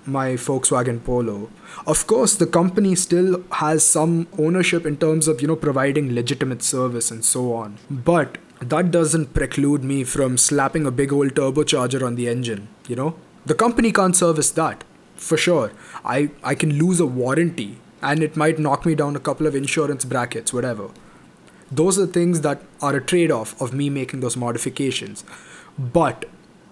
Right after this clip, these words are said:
I have to have the complete freedom to make those modifications. And if something goes wrong because of that, the company should be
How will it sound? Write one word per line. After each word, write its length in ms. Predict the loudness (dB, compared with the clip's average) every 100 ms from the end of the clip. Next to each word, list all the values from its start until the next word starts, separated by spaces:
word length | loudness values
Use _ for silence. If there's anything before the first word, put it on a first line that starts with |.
| -8
I 200 | 0 2
have 420 | 2 0 0 -2 0
to 80 | 0
have 260 | 0 -2
the 60 | -6
complete 440 | -8 -8 -8 -8
freedom 400 | -4 -2 2 0
to 100 | 0
make 220 | -4 -4 -4
those 180 | -4
modifications. 920 | -4 -4 -4 -8 -6 -6 -4 -6 -10 -14 -20 -20 -4
And 180 | 0 2
if 80 | 2
something 380 | 0 0 0 2
goes 260 | 2 0
wrong 220 | -2 -2
because 380 | -4 -2 0 0
of 140 | -2 -6
that, 260 | -8 -10 -18 -20 -8
the 80 | -6
company 440 | -2 -2 0 0 0
should 300 | 0 0 0
be 180 | 0